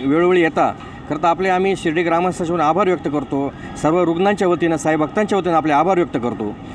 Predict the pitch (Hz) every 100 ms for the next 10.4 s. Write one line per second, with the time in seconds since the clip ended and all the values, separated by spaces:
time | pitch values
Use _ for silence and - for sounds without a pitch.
0 | - 135 165 180 180 208 190 170 180 185
1 | 185 196 175 185 180 175 165 147 156 170
2 | 165 147 - 147 120 - - - - 214
3 | 226 226 214 226 202 208 220 196 190 190
4 | 220 190 135 131 - - 160 160 160 220
5 | 214 190 208 190 202 214 214 196 165 160
6 | 165 165 160 151 147 139 156 180 180 143
7 | 143 135 156 208 208 185 175 180 165 160
8 | 180 190 175 151 - - - 156 185 202
9 | 214 170 139 151 170 165 170 156 156 180
10 | 180 196 127